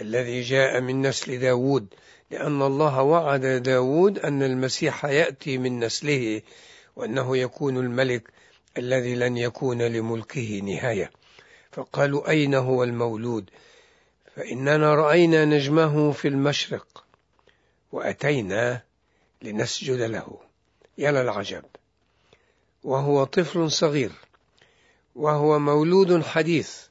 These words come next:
جاء أولئك الرجال من المشرق ليسجدوا له. لما سمع الملك هيرودس هذا الكلام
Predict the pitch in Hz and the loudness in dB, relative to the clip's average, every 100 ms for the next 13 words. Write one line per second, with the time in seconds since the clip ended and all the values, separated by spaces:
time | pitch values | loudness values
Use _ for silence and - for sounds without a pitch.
0 | _ _ _ _ _ - 127 151 156 143 | _ _ _ _ _ -10 0 2 4 2
1 | 139 143 143 156 143 131 147 131 131 127 | 2 2 2 2 0 -2 -2 0 0 2
2 | 147 143 131 127 127 123 120 131 143 - | 2 2 2 0 0 0 0 -2 -2 -2
3 | 120 131 - _ - _ _ _ - 139 | -2 -4 -6 _ -20 _ _ _ -8 -2
4 | 120 113 117 117 143 135 131 127 120 117 | 0 -2 -4 -2 0 0 0 0 0 -2
5 | 113 92 - _ _ _ _ _ _ _ | -2 -8 -12 _ _ _ _ _ _ _
6 | _ _ 196 170 170 - 208 190 139 139 | _ _ -4 -2 0 0 0 2 0 0
7 | 139 156 127 117 113 127 123 143 131 120 | 2 2 0 -4 -6 -4 0 2 2 -2
8 | - 131 131 110 107 - 95 95 123 | -2 -2 0 -2 -6 -8 -2 -2 -2